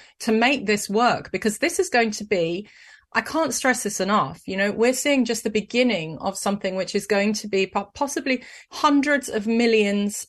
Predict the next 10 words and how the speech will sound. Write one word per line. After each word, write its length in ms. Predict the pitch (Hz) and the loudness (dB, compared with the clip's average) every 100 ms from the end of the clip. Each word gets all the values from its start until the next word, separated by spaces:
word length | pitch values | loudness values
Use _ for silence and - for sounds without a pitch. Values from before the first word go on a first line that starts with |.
| _ | _
of 180 | 190 - | -6 -4
people 580 | 214 208 - 170 165 165 _ _ | -4 -4 -2 -4 -4 -10 _ _
displaced 760 | - 185 - 185 165 160 - - - | -8 -6 0 0 0 -4 -10 -14 -4
and 420 | 190 180 175 - - | -4 -4 -8 -10 -10
seeking 520 | - 220 220 214 202 | 0 0 0 -2 -2
safe 440 | - 208 214 - - | 0 0 0 -6 -6
places 480 | 202 208 - - | -4 -2 -6 -10
for 100 | - | -6
their 160 | 175 180 | -2 -2
families. 720 | - 254 277 151 143 - - | 0 0 0 -4 -6 -8 -14